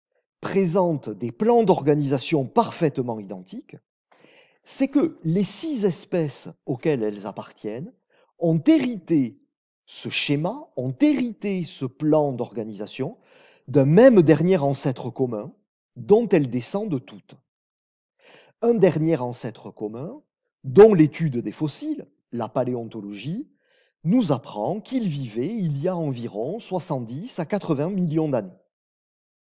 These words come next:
Ainsi, ce dernier ancêtre commun et tous ses descendants constituent ce que l'on va appeler un clade, un regroupement naturel d'espèces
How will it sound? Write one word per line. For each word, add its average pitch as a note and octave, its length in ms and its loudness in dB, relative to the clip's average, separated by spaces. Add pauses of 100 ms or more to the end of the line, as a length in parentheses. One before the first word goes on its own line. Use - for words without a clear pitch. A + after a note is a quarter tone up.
(340)
Ainsi, D#3 480 -16 (880)
ce - 240 -4
dernier C4+ 560 2
ancêtre D#3+ 580 -6
commun G#2 380 -12 (380)
et A3+ 420 -2 (100)
tous E4+ 200 -2
ses - 240 -2
descendants B2+ 760 -4 (840)
constituent F3 760 -8 (160)
ce - 200 -10
que C#4 120 -6
l'on G#3 200 -2
va A3+ 240 -6
appeler F3+ 540 -6
un C#3 160 -2
clade, A2+ 640 -2 (920)
un D3+ 180 -2
regroupement D3+ 1040 -4
naturel D3+ 1000 -4
d'espèces C3+ 840 -4